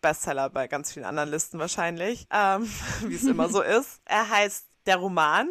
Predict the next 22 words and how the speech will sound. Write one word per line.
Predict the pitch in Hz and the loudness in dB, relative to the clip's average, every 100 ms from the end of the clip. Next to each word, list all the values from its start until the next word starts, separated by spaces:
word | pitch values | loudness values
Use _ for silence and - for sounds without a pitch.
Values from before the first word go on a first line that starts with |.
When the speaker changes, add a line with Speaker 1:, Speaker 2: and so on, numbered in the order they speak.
| 349 | -6
Speaker 1:
ja, | - - - | -8 -4 -4
ist | - | -6
richtig. | 175 - - 330 | -14 -12 -10 -8
Der | - 214 | -2 -2
Speaker 2:
Mhm. | |
Speaker 1:
Roman | 220 180 208 285 240 | 2 6 6 4 0
heißt | 185 - - | -4 -4 -8
Grown | - 180 202 233 | 2 4 4 4
Ups. | 226 277 - - - - _ _ | 4 4 2 -4 -8 -10 _ _
Ich | 196 | -8
weiß | - - | -6 -6
nicht, | 196 | -8
ob | 190 _ _ | -16 _ _
du | - | -10
davon | 180 - 196 | -8 -6 -8
schon | 202 | -6
mal | 175 | -6
gehört | 190 202 196 - | -2 -2 0 0
hast. | 262 330 - - _ | -2 -4 -14 -20 _
So, | - 247 | -14 -10
Speaker 2:
Von | 214 233 | -6 -4
Speaker 1:
nee, | 220 | -4